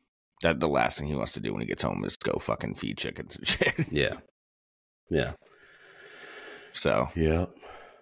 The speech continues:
Speaker 2: Yeah, one of my sons, he's, like, all about it. He's out there with my wife. He loves chickens. He brings them in the house. He's like,
Speaker 1: Yeah,
Speaker 2: he'll
Speaker 1: that's
Speaker 2: put
Speaker 1: how my
Speaker 2: them on
Speaker 1: daughter
Speaker 2: his
Speaker 1: is.
Speaker 2: shoulder, walk around and shit. Like, he has that, like, constitution.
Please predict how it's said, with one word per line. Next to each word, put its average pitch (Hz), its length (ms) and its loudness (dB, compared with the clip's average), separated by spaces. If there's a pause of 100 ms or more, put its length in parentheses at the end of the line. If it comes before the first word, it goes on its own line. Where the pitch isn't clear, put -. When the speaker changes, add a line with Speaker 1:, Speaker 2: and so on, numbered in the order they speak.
(140)
Speaker 2:
Yeah, 82 180 4 (120)
one 95 160 6
of 117 60 4
my 82 100 4
sons, 69 400 -2
he's, 73 240 0
like, 58 400 -2
all 64 180 4
about 50 280 -2
it. - 160 -4
He's 78 220 2
out 64 160 2
there - 120 2
with - 160 0
my - 80 -2
wife. - 380 -2 (160)
He 90 120 2
loves 71 300 4
chickens. - 640 -2 (420)
He 101 80 2
brings 107 280 6
them 92 80 0
in 76 60 4
the - 40 -2
house. 78 520 0
He's 73 300 -2
like, 67 200 6
Speaker 1:
Yeah, - 140 0 (140)
Speaker 2:
he'll 73 260 -2
Speaker 1:
that's 69 120 0
Speaker 2:
put 80 80 4
Speaker 1:
how 80 60 6
my 78 40 6
Speaker 2:
them 71 80 2
on 64 100 6
Speaker 1:
daughter 50 100 2
Speaker 2:
his 52 100 0
Speaker 1:
is. 78 60 4
Speaker 2:
shoulder, 76 280 6
walk 65 240 4
around 65 340 -2
and 69 100 -2
shit. 67 340 0
Like, 60 240 2 (1080)
he 82 100 4
has 67 160 6
that, 55 220 2
like, - 160 -6
constitution. - 880 -4